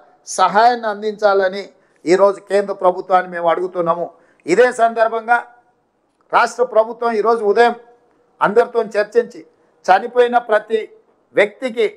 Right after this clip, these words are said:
ఆ కుటుంబానికి ఐదు లక్షల రూపాయల నష్టపరిహారం ఇవ్వాలని ఈరోజు ప్రభుత్వం నిర్ణయం తీసుకున్నది. పశువులు చనిపోతే యాభై వేల రూపాయలు ఇవ్వాలని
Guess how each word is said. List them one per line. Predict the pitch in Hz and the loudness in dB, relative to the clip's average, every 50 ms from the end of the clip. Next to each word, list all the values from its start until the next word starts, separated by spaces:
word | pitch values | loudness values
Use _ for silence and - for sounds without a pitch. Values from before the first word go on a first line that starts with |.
| - _ _ _ _ _ - | -10 _ _ _ _ _ 2
ఆ | 160 - | 2 2
కుటుంబానికి | - - 208 202 254 240 233 240 226 220 220 226 208 185 202 | 2 0 -4 -2 0 0 2 2 2 0 0 0 2 2 2
ఐదు | 240 240 254 240 | 2 2 0 -2
లక్షల | 208 - - 233 220 202 214 | -2 -2 -2 -2 0 2 2
రూపాయల | 220 220 226 220 214 214 214 | 2 2 4 4 4 4 2
నష్టపరిహారం | 202 190 185 - - 220 214 226 220 214 214 208 208 208 196 185 | -2 -4 -6 -4 -4 -4 -2 0 2 2 2 2 2 0 -2 -2
ఇవ్వాలని | 185 196 190 190 190 185 185 190 190 180 | 0 0 2 2 0 -2 -2 -2 -2 2
ఈరోజు | 175 180 185 180 180 - | 2 2 0 0 -2 -2
ప్రభుత్వం | 165 160 156 175 170 - 170 160 | 0 0 0 -2 -2 0 0 0
నిర్ణయం | 151 147 151 147 160 160 151 143 143 | 0 -2 -4 -2 -2 -4 -4 -4 -6
తీసుకున్నది. | 143 135 - 151 139 123 104 - _ _ _ _ _ _ - | -8 -8 -8 -8 -8 -8 -10 -12 _ _ _ _ _ _ 2
పశువులు | 170 185 196 - 254 254 247 254 247 226 220 | 2 2 2 2 2 2 4 2 2 2 2
చనిపోతే | 220 220 233 226 220 220 214 220 240 240 233 190 185 | 2 2 0 -4 -6 -6 -2 0 2 2 2 4 4
యాభై | - 220 233 233 233 226 | 4 4 4 2 2 2
వేల | 226 226 220 214 214 214 | 2 2 0 0 0 2
రూపాయలు | 196 208 214 214 220 214 214 202 190 196 | 2 2 2 4 2 2 2 0 -2 -2
ఇవ్వాలని | 202 196 190 196 185 185 185 185 | 0 0 0 0 -2 -6 -8 -10